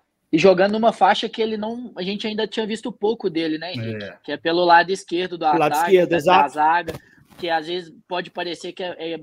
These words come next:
Speaker 1: é bobagem, mas não é, né? O cara muitas vezes fica torto até pra fazer a saída de bola. E a
Speaker 3: Não,
Speaker 1: Fernanda
Speaker 2: eu
Speaker 1: falou
Speaker 2: concordo.
Speaker 1: bem, ele ag-, ele agregou muito bem também nessa saída
Speaker 3: Sabe
Speaker 1: de
Speaker 3: o que
Speaker 1: bola.
Speaker 3: que eu fiquei preocupado? É, eu falei assim, pô, ele botou Oliveira no lado, no lado esquerdo e o Oliveira gosta de forçar por dentro o passe.
Speaker 2: É.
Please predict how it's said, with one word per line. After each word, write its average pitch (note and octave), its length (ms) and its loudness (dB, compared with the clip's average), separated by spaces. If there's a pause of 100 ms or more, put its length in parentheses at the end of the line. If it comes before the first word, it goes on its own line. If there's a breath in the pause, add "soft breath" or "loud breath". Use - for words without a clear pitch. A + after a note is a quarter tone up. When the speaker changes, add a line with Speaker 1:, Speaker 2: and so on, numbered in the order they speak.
Speaker 1:
é D3+ 80 -8
bobagem, D#3 580 0
mas G3 200 -6
não A#3 140 -8
é, F3+ 200 -4
né? C3+ 140 -10
O C3 60 -12
cara D#3+ 380 -2
muitas D#3+ 340 -10
vezes E3+ 180 -8
fica G3+ 360 -6
torto G3+ 360 4
até E3+ 180 -4
pra F#3 140 -8
fazer F#3+ 260 -8
a F#3+ 60 -2
saída F3+ 400 -2
de F#3 100 -8
bola. C#3+ 380 -6 (360 soft breath)
E D3 80 -2
a D3+ 60 2
Speaker 3:
Não, G3 120 0
Speaker 1:
Fernanda D#3 300 0
Speaker 2:
eu F#3 60 -2
Speaker 1:
falou F#3 220 0
Speaker 2:
concordo. F3 60 -6
Speaker 1:
bem, F3 200 0
ele D3+ 180 2
ag-, D#3 220 -2
ele D3 160 -2
agregou E3 480 0
muito E3+ 300 -12
bem C#3+ 240 -8
também C3+ 240 -10
nessa C3+ 220 -12
saída A#2+ 260 -8
Speaker 3:
Sabe G#3 180 2
Speaker 1:
de G#3+ 60 -10
Speaker 3:
o - 20 -10
que - 0 -
Speaker 1:
bola. - 40 -12
Speaker 3:
que B3 60 -2
eu A3 60 0
fiquei G3 160 -4
preocupado? E3+ 800 2
É, B2+ 540 -2
eu A#2 40 -8
falei D#3+ 220 -6
assim, D#3+ 180 -12
pô, E3+ 180 -4
ele D#3+ 100 0
botou D#3+ 320 -4
Oliveira D#3 440 0
no D3+ 80 -4
lado, C#3 720 -2
no D3 140 -8
lado D3 220 -2
esquerdo D#3 500 -4
e C#3+ 60 -6
o - 20 -4
Oliveira D#3+ 380 -2
gosta F#3 280 0
de - 140 -16
forçar - 440 -2
por C#3+ 220 -10
dentro D#3+ 420 0
o A#2+ 60 -12
passe. E3+ 460 2
Speaker 2:
É. B2+ 360 -4